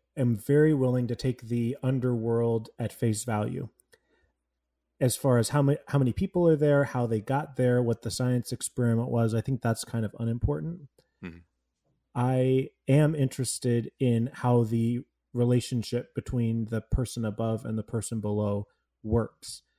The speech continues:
Speaker 1: And I wish
Speaker 2: Right.
Speaker 1: there would have been just a little bit more exposition about that.
Speaker 2: The other unfortunate thing, from my point of view, about all of this exposition stuff, all this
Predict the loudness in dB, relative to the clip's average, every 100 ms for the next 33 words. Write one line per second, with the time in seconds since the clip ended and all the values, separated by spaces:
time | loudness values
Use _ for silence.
0 | _ -4 0 4 4 2 0 0 0 -2
1 | -2 -2 -2 -4 -2 4 6 6 4 0
2 | 0 0 0 -2 -6 _ _ _ _ _
3 | _ -6 -6 -4 -4 -2 -2 -4 -2 -4
4 | -8 -12 _ _ _ 2 4 6 4 2
5 | -2 -4 -2 -4 -6 -2 -2 -2 -8 -16
6 | _ -6 -4 -2 -4 -4 -8 -6 -4 -4
7 | -4 -4 -4 -6 -4 -2 -2 -4 -10 -20
8 | _ _ _ _ _ _ _ _ _ _
9 | _ -2 2 4 2 0 -4 -4 -10 -10
10 | -4 -4 -4 -10 -6 -4 -2 -4 -6 -8
11 | -12